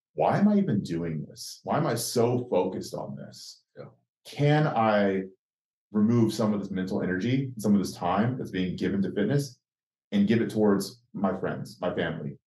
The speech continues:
Speaker 1: myself in another way?"
Speaker 2: Yeah.
Speaker 1: I think most people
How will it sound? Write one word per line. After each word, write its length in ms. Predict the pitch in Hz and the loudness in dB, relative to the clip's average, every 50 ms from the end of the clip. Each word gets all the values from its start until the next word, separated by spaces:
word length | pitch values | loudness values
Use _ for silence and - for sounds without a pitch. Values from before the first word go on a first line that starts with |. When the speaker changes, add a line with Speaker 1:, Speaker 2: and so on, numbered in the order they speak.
| _ _ _ _ | _ _ _ _
Speaker 1:
myself 640 | - 95 101 101 - - - 95 - - - - - | -2 -2 0 0 0 2 2 2 2 2 -2 -4 -2
in 80 | 107 | 0
another 320 | 104 101 101 104 101 101 92 | 2 4 6 6 4 4 2
way?" 220 | 80 78 76 73 - - - - | 2 0 -2 -4 -4 -8 -10 -10
Speaker 2:
Yeah. 140 | 90 87 - - - _ _ _ _ _ _ _ _ _ _ _ _ _ | -10 -10 -10 -12 -18 _ _ _ _ _ _ _ _ _ _ _ _ _
Speaker 1:
I 60 | - | -2
think 240 | - 147 147 139 - - - _ _ _ _ _ _ _ _ _ _ _ _ _ _ _ | 0 0 0 0 -2 -6 -14 _ _ _ _ _ _ _ _ _ _ _ _ _ _ _
most 400 | - 110 113 117 110 104 98 - | 2 4 6 6 6 4 4 0
people 400 | - - - - - - - - | -4 -6 -4 -4 -6 -8 -8 -12